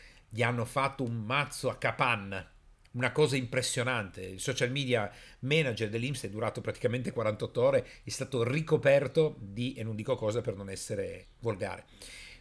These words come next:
Quello è un esempio di quali sono gli errori madornali che una persona può fare, un'azienda può fare, se si posiziona sul mercato in maniera errata. Quindi la mossa che ha fatto la regina Elisabetta di prendere una persona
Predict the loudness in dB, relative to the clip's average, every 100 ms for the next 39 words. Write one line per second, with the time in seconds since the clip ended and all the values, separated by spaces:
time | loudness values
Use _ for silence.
0 | 2 4 6 8 6 4 2 4 4 2
1 | 0 0 0 -2 -6 -4 0 0 0 0
2 | 0 2 0 -2 0 0 0 0 2 0
3 | 0 0 0 -2 -4 -4 -6 -4 -4 -2
4 | -2 -2 -6 -12 -14 -8 -2 0 0 -2
5 | -2 -2 -2 -2 -2 0 0 -2 -6 -16
6 | -20 -14 -6 -4 -2 -2 -4 -4 -4 -4
7 | -6 -6 -2 -2 -2 -4 -4 -4 -4 -4
8 | -6 -10 -12 -4 -2 -2 -8 -16 -10 -4
9 | -2 -2 -4 -6 -2 -4 0 -2 -2 -14
10 | -8 -4 -2 -2 -4 -4 -2 -2 -4 -6
11 | -4 0 2 2 0 0 -2 -2 -4 -6
12 | -8